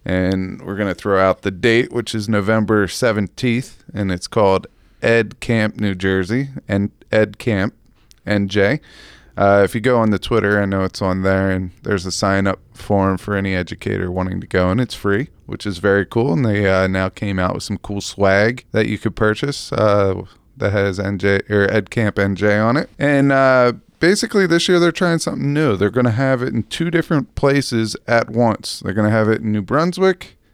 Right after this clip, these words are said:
and they're gonna have it at Egg Harbor. And what is really, really cool about this is I heard that they're gonna have some collaborative sessions. Like, you, it's almost like you're gonna be in two spots at once or get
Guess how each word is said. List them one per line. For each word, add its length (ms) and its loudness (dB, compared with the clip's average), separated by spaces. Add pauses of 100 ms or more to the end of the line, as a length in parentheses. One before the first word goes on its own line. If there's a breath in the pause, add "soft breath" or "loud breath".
(120)
and 100 -2
they're 80 0
gonna 240 0
have 260 -2
it 200 0
at 320 0
Egg 220 0
Harbor. 560 0 (720 loud breath)
And 580 0
what 140 2
is 220 2
really, 400 -4
really 260 -2
cool 320 -2
about 360 2
this 260 -4
is 300 -6 (340)
I 120 2
heard 380 -8
that 140 -10
they're 120 -6
gonna 360 -2
have 300 -2
some 180 -6
collaborative 720 0
sessions. 880 -6
Like, 380 -6 (560 soft breath)
you, 180 -8
it's 240 -6
almost 300 -2
like 160 -4
you're 100 -10
gonna 140 -4
be 160 0
in 80 -2
two 180 -8
spots 400 0
at 100 -4
once 360 0
or 80 -2
get 220 -2